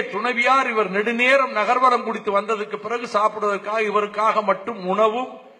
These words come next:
ஒரு டம்ளர் பாலும் வைத்திருக்கிறார்.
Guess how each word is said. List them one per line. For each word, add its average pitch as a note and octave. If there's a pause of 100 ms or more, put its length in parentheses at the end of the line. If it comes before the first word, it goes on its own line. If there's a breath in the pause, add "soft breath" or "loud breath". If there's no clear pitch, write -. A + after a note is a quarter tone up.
(400)
ஒரு F3+ (120)
டம்ளர் G#3+ (140)
பாலும் G#3
வைத்திருக்கிறார். C#3+